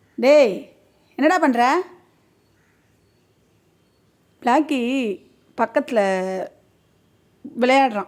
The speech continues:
கண்ணு மண்ணு தெரியாத விளையாடுவான். அவன் சின்ன பிள்ளையா இருக்கானா, விளையாடுவான்.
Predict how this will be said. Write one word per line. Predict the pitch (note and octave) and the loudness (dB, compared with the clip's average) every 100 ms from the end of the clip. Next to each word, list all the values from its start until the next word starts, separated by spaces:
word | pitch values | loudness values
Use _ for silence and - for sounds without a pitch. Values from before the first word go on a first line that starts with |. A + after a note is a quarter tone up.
| - | -4
கண்ணு | B3+ D4+ G4+ G4+ | 2 4 4 4
மண்ணு | F4 C#4 C4 | 4 4 2
தெரியாத | A#3+ A#3 A#3+ | -2 0 0
விளையாடுவான். | A#3+ A3 G#3 G3 | 2 2 0 -4
அவன் | F#3+ E3+ | -6 -6
சின்ன | B3 C4 C#4+ | 2 4 4
பிள்ளையா | C#4+ G#3 G#3 G3+ | 2 0 2 0
இருக்கானா, | G3+ F#3 G3 A#3 G3 | -2 -2 -2 -2 -4
விளையாடுவான். | G3 G3+ G3 A3+ | -6 -6 -6 -10